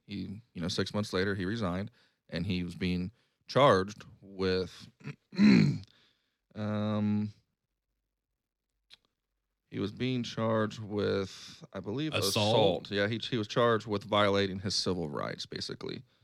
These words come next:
Speaker 1: Um, and yeah, he resigned six months later. And I just,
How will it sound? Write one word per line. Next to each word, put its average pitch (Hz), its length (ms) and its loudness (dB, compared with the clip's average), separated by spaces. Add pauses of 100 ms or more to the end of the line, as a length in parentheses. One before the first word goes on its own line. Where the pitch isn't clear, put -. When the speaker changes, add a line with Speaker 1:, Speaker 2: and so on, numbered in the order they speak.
(460)
Speaker 1:
Um, 98 580 0 (600)
and 113 100 0
yeah, 95 100 2
he 98 140 0
resigned 95 340 -2
six - 180 -6
months 101 200 -4
later. 123 260 -4 (260)
And 113 160 -6
I 135 140 -2
just, 143 260 0